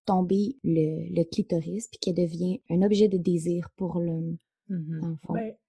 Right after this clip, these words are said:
Speaker 3: c'est exactement dans la même période que Freud invente le concept d'orgasme vaginal, justement.
Speaker 1: Ah.
Speaker 3: Puis, pour bien le citer,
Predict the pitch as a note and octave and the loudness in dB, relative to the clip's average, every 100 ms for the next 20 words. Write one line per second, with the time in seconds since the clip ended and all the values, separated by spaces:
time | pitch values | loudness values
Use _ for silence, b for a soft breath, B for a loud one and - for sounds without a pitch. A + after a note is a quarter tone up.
0 | _ _ - A#3 G3+ A#3 B3+ A#3+ A3+ A#3 | _ _ -6 -4 -2 -4 -2 -2 -2 0
1 | G#3+ G3+ G3 F#3 F#3+ G#3 A3 A3+ G#3+ A3+ | -2 -4 -6 -8 -4 -2 0 0 0 -2
2 | A3 G#3+ G3 - G#3+ A3 A3+ A#3 A3 G#3+ | -2 -8 -8 -6 -2 0 0 -2 -2 -2
3 | F#3+ A3 A#3 G#3+ G#3+ G3+ - A3 - G#3+ | 0 0 0 -4 -4 -6 -4 -4 -6 -8
4 | F#3+ G3 G#3+ G#3 G#3+ G3+ F#3 G#3 F#3 G3 | -4 -2 -2 -2 -4 -4 -2 -4 -4 -4
5 | F#3 F#3 F#3+ - - F#3 G3+ - G3+ G3 | -4 -8 -10 -14 -18 -12 -12 -8 -6 -4
6 | G3+ B3+ A#3 - - _ _ A3+ A#3 A#3+ | -2 -2 -2 -6 -16 _ _ -2 -2 0
7 | A3+ G#3 F#3 A3+ A3 G#3 - - - D4+ | -2 -2 2 2 2 -2 -6 -8 -2 -2